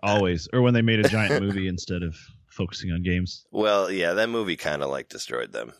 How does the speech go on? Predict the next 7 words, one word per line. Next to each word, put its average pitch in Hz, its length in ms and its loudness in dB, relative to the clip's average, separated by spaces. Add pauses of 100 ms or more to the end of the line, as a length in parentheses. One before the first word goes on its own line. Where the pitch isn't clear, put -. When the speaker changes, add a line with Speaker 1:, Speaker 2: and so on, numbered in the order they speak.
(160)
Speaker 2:
but 64 200 -4 (300)
kinda 64 320 -6 (440)
disrupted 73 480 -8
the 65 100 -8
company. 62 460 -10
But 69 220 -2 (560)
yeah, 95 300 2